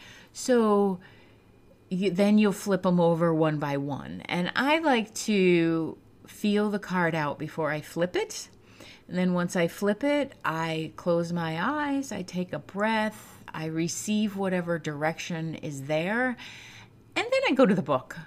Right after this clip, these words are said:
I still read the book. There's some amazing information in, in each of these, and they're so vastly different that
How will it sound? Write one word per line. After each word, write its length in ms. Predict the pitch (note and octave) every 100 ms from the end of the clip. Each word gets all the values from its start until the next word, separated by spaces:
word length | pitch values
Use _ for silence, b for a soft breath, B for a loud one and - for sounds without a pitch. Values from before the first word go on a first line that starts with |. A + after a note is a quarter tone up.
| - -
I 80 | -
still 260 | F4+ - A#4+
read 180 | D#4+ F3
the 80 |
book. 320 | C#3+ C#3+ - - B B -
There's 180 | D4 D4
some 160 | D4+
amazing 480 | D#4+ D#4+ D#4+ D#4+ D#4
information 640 | D#4 D#4 D#4 E4 - F3
in, 300 | D3 D3 D#3 -
in 180 | F3+ G3
each 280 | - B3+ -
of 180 | F3
these, 280 | D3+ D#3+ D3+
and 120 | E3
they're 100 | E3+
so 280 | E3+ - A#3
vastly 500 | G3+ F#3 E3 - D#3+
different 680 | E3 G4 A#4 G3+ F#3+ G3 - B B B B B B B B -
that 480 | A3+ C#4+ C#4 C#4